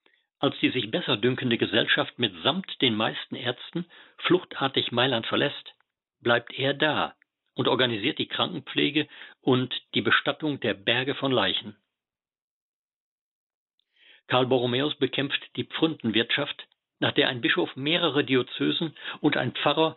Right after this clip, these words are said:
mehrere Gemeinden samt ihren Einkünften haben konnte. Er visitiert seine zwölf Suffraganbistümer und seine eigenen Gemeinden von Basel bis in die Lombardei hinab. Er führt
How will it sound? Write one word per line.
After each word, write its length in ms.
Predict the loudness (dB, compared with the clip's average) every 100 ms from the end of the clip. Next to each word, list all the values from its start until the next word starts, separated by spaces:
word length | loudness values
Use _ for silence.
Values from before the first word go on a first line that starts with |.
| -8 0
mehrere 420 | 2 2 -2 -4
Gemeinden 580 | -2 0 0 0 -4 -12
samt 360 | -2 -2 -2 0
ihren 240 | 2 2
Einkünften 640 | -2 -4 -2 -2 -2 -2
haben 240 | 0 0 0
konnte. 400 | -4 -4 -6 -10 _ _ _ _ _ _ _ _ _ _ _ _
Er 120 | 0 2
visitiert 560 | 2 0 -6 -4 -6 -2
seine 300 | 2 2 0 -8
zwölf 200 | -2 -2 -2 -4
Suffraganbistümer 1200 | -4 -2 -2 2 0 0 -4 -4 -4 -2 -2 -6 _ -20 -20 -4
und 180 | 0
seine 240 | 2 2 0
eigenen 380 | 0 0 0 2
Gemeinden 440 | 2 2 0 -2
von 340 | 0 0 0 0
Basel 540 | 0 0 -2 -4 -4 -8
bis 240 | -4 -4
in 120 | -2 0
die 100 | 2
Lombardei 500 | 2 2 0 0 -2
hinab. 360 | -4 -6 -8 -20 _ _ _ _ _ _ _ _ _ _ _ _ _ _ -20 -18 -4
Er 140 | 0
führt 360 | 2 0 -2